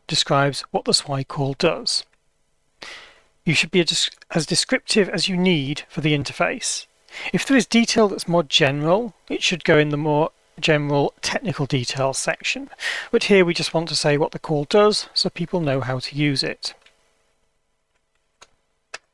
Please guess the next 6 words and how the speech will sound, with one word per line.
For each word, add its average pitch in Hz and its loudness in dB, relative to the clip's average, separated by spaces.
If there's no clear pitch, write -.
This 285 2
swy 135 2
will 127 -4
write 131 -4
the 139 -10
supplied 214 -2